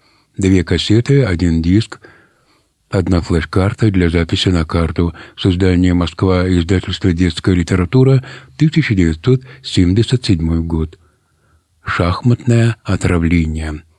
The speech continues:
Радиоспектакль по мотивам рассказа Стефана Цвейга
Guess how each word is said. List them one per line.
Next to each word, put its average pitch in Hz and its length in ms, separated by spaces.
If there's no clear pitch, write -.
Радиоспектакль 92 1040
по 104 80
мотивам 90 480
рассказа 90 760
Стефана 85 500
Цвейга 107 560